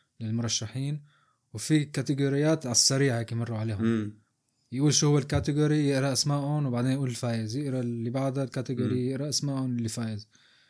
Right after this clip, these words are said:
Speaker 1: ففي كتير شغلات هيك مرت على السريع. هلا مثلًا قبل ما نحكي، قبل ما نبلش نحن بودكاست، سألتني على الكاتيجوري تبع بيست كوميونيتي
Speaker 2: مم.
Speaker 1: سبورت.
Speaker 2: مم.
Speaker 1: فأنا نسيت أنا مين، مع إنه بولدرز جيت ثري فازتها، بس نسيت لأنه على السريع هيك جابوه،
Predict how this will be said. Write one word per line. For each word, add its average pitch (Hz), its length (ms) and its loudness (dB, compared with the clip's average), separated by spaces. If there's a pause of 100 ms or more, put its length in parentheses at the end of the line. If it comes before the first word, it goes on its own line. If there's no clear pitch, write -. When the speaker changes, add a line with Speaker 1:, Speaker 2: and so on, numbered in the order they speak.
(680)
Speaker 1:
ففي 127 260 0
كتير 175 180 6
شغلات 156 420 6
هيك 131 120 2
مرت 135 320 2
على - 20 0
السريع. 117 400 2
هلا 120 140 2
مثلًا 127 260 0
قبل 131 100 0
ما 131 140 2
نحكي، 120 360 -4
قبل 120 120 -8
ما 117 180 0
نبلش 120 360 -2
نحن 113 100 -4
بودكاست، 117 380 -6
سألتني 113 480 -2 (440)
على 110 60 -10
الكاتيجوري 113 520 -2
تبع 110 200 -6
بيست 113 260 -6
كوميونيتي 120 400 0
Speaker 2:
مم. 110 200 -2
Speaker 1:
سبورت. 117 380 -2
Speaker 2:
مم. 110 160 -8 (600)
Speaker 1:
فأنا 139 260 2
نسيت 151 320 4
أنا 117 180 0
مين، 120 340 -2
مع 113 120 -2
إنه 120 160 2
بولدرز 123 380 0
جيت 131 240 -2
ثري 131 180 -4
فازتها، 113 560 -6 (600)
بس 113 140 -6
نسيت 151 340 2
لأنه 131 240 0
على 120 60 0
السريع 143 440 2
هيك 107 200 -4
جابوه، 110 460 -6